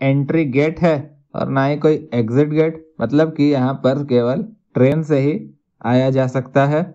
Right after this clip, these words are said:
और ट्रेन से ही वापस जाया जा सकता है, इसके अलावा और कोई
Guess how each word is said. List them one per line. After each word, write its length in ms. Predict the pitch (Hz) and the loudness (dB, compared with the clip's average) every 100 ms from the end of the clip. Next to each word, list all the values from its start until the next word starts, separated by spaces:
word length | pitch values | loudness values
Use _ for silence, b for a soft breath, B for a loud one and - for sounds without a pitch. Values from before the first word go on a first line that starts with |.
| - | 0
और 200 | 120 175 - | 0 2 0
ट्रेन 280 | 135 160 185 | 2 2 0
से 160 | 170 | 0
ही 120 | 147 147 | 0 2
वापस 480 | 135 123 151 175 151 | 0 0 0 -2 -2
जाया 340 | 123 120 120 | 2 2 2
जा 140 | 113 110 | 0 -2
सकता 380 | 113 101 - 110 | -6 -10 -4 -4
है, 220 | 110 110 - | -4 -8 -4
इसके 300 | 123 123 - | -4 -4 0
अलावा 380 | 151 135 131 135 143 | 2 2 0 0 0
और 100 | 143 | -2
कोई 260 | 143 147 151 | 0 0 0